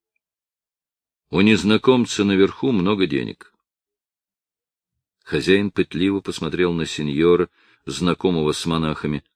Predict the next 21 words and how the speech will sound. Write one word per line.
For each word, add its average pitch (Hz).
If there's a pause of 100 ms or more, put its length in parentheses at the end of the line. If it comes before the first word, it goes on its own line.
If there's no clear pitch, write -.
(520)
Он 98
думал, 113
что -
этот 104
человек 98
метит 95
на 90
деньги 90
незнакомца 90
и, 92
следовательно, 92
делается 90
его 90
соперником, 95
потому 73
что -
и 80
его 87
прельщали 101
деньги 76
Олимпио. 67